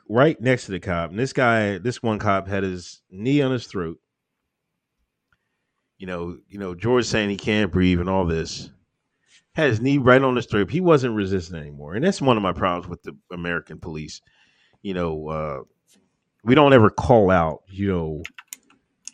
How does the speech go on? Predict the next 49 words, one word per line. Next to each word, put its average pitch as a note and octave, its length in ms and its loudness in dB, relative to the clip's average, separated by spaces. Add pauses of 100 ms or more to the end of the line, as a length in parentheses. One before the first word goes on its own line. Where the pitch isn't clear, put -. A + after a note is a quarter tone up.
(440)
you C#3 80 2
know, B2 60 6
if G#2 60 2
the B2+ 80 4
guy's E3+ 320 4
on B2 100 0
the G#2+ 60 -2
ground, G2+ 340 0
what C#3+ 120 -4
the D#3+ 80 -8
fuck - 260 -6
you C3+ 80 -10
keep G#2 280 -8
yelling A2+ 360 2
and, F#2+ 180 -2
and, E2+ 360 -10
and E2 340 -16
doing A2 220 0
all G2 140 2
this F#2 140 0
shit - 220 -6
for? B1+ 380 -12 (1300)
If B2 140 6
there's, C3 380 4
if C3 160 4
they're, D3 400 8 (1300)
if B2+ 140 0
they G#3 120 8
stop G#3+ 340 4
resisting, A#2 580 0
then A2+ 160 0
you D#3 100 2
have D3 220 4
to A2+ 60 -14
stop G#2 280 0
hitting D#3+ 240 -8
them. E2 140 -20 (360)
That's C3 240 0
it. - 140 -8 (100)
And C3 220 4
you C#3 100 6
have D3 140 4
to A2+ 80 -6
stop. B2+ 400 -2
You C#3 140 6
have A3 160 6
to - 40 -12
do A#3+ 200 0
that. - 180 -6